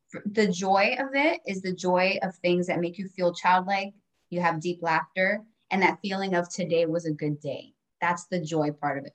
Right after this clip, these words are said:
for me. The achievement part is when you've accomplished the goals that you set for that specific target, whatever that looks like to you. The success part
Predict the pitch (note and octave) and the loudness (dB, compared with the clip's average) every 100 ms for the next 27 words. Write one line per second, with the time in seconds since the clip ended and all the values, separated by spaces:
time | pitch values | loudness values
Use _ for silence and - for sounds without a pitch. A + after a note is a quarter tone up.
0 | - B2+ - - - _ _ _ _ F#3+ | -14 -12 -12 -14 -18 _ _ _ _ -2
1 | F#3 - C4+ D#4+ B3+ G#3 - E3+ D#3 - | -2 0 0 2 2 0 2 2 4 2
2 | _ _ _ _ _ - F#3+ F3+ F3 F3 | _ _ _ _ _ -4 -2 -2 -4 -2
3 | F#3 F#3 F3+ F3 - G3+ G#3 G3+ - F3+ | 0 0 -2 -4 2 2 2 -2 -4 -4
4 | E3 E3 F3+ A3 F#3 E3+ D#3+ - - F3 | 0 0 0 -2 -8 -8 -8 -10 0 0
5 | - - E3+ D3+ D#3 - F3 F3 F3 F3 | 0 -4 -4 -2 -4 -8 -12 -2 0 0
6 | E3 - - E3 D3+ C#3+ D3+ D#3 F3 F3+ | -4 -8 -8 -2 -2 -4 -2 2 4 4
7 | F3+ E3+ D#3 D3+ - - - - - - | 4 0 -2 -8 -10 -16 -16 -16 -14 -14
8 | - _ _ _ _ _ _ _ _ _ | -18 _ _ _ _ _ _ _ _ _
9 | F#3+ G3 G#3 G#3 - F3+ G3 C#4 - C#4+ | -6 -2 -2 -4 2 4 4 2 -4 2
10 | C#4 D#4+ | 4 2